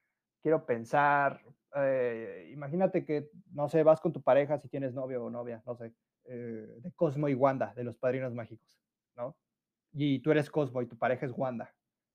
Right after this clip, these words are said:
Y, y tú llegas antes y Wanda va a llegar como media hora después.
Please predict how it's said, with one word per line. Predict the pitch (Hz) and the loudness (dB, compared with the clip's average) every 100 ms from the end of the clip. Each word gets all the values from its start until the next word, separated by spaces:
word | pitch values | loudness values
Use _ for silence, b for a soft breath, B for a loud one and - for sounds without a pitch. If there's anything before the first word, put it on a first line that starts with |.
| _ _ _ _ - | _ _ _ _ -14
Y, | 123 123 120 120 117 117 117 113 104 - - | -10 -8 -6 -8 -8 -8 -8 -8 -12 -18 -8
y | 143 | 4
tú | 180 | 6
llegas | 170 196 185 - | 6 8 6 6
antes | 175 175 185 240 220 | 2 0 -2 -4 -4
y | 151 147 139 | -4 -2 0
Wanda | 135 160 165 160 | 6 6 8 6
va | |
a | 160 | 6
llegar | 160 156 | 6 4
como | 156 151 | 4 -6
media | 151 156 156 | -4 4 4
hora | 147 | 4
después. | 120 - 147 - | 0 -8 -8 -10